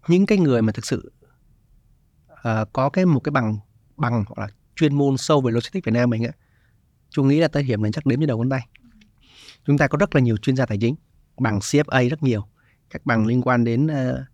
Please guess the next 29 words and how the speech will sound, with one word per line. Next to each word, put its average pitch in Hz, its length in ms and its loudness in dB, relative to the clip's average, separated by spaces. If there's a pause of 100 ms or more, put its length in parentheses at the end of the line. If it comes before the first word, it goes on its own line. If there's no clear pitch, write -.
(280)
bác 147 240 -2
sĩ, - 260 0
kỹ 147 160 -2
sư 143 200 0
rất 160 100 0
nhiều. 131 200 2 (460)
Nhưng 147 80 -2
mà 131 40 0 (380)
có - 100 0
một 180 120 -2
số 143 140 2
những 170 140 2
cái 180 60 -2
chứng 170 180 2
chỉ 113 260 0 (360)
riêng 196 260 4 (120)
của 135 160 -8
ngành 113 180 -2 (140)
logistics, 143 400 -2 (540)
ví 147 100 4
dụ 139 140 0
như 131 60 2
của - 160 -8
Apex, 139 340 0 (500)
của - 160 -6
C - 180 -4
L 135 160 4
T - 80 -4
D 135 160 4